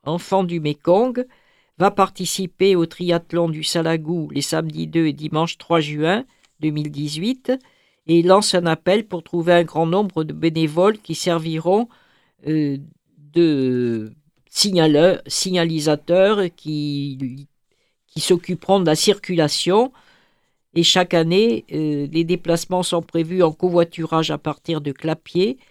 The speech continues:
Le rendez-vous est au cent quatre-vingt-douze allée du Bois du Prieur. Les, pour les inscriptions,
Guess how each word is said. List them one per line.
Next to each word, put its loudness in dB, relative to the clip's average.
Le -2
rendez-vous 0
est -4
au 0
cent 0
quatre-vingt-douze -4
allée -2
du -12
Bois -2
du -6
Prieur. -2
Les, 0
pour 0
les 6
inscriptions, 0